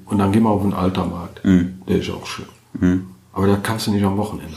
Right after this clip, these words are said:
Speaker 1: machen.
Speaker 2: Stimmt, von, von hier aus mit, mit Öffentlichen nach Leverkusen
Speaker 1: Kommst du
Speaker 2: ist eine
Speaker 1: nicht.
Speaker 2: Katastrophe, ne?
Speaker 1: Kommst du nicht.
Speaker 2: Musst du erstmal in die Innenstadt.
Speaker 1: Du musst zum Dom fahren.
Speaker 2: Ja, das ist ein voller Umweg. <laughs>
Speaker 1: Dann musst du en-,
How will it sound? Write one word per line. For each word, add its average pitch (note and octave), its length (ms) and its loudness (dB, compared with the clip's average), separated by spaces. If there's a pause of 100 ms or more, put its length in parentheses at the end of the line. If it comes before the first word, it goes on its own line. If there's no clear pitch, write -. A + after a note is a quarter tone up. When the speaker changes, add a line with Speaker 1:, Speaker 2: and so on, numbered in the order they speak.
Speaker 1:
machen. - 180 -12
Speaker 2:
Stimmt, - 340 2
von, F#2 220 2
von F#2 180 0
hier G2 300 2
aus F#3 420 0
mit, A#2+ 320 -2
mit A2 260 -2
Öffentlichen F3 760 -2
nach A2 200 0
Leverkusen C#3+ 400 2
Speaker 1:
Kommst F#3 140 4
du - 40 6
Speaker 2:
ist - 60 4
eine F#3 100 4
Speaker 1:
nicht. F#3 80 -2
Speaker 2:
Katastrophe, G#2+ 560 -2
ne? F2+ 140 -2
Speaker 1:
Kommst - 280 0
du F#3 60 0
nicht. F#2 380 -6
Speaker 2:
Musst A2 180 -2
du G2+ 60 4
erstmal D3 580 0
in D3 160 -6
die D3+ 80 0
Innenstadt. G2 480 -2 (480)
Speaker 1:
Du A2+ 100 -2
musst C3+ 400 2 (140)
zum A2 220 0
Dom B2+ 320 4
fahren. A#3+ 320 -2 (120)
Speaker 2:
Ja, - 200 -4
das - 120 -16
ist - 40 -10
ein F2+ 80 -8
voller E2+ 280 -4
Umweg. A2+ 300 -4 (240)
<laughs> - 240 -2
Speaker 1:
Dann C#3+ 220 2
musst E3+ 260 0
du D#3+ 220 2 (500)
en-, C#3+ 220 0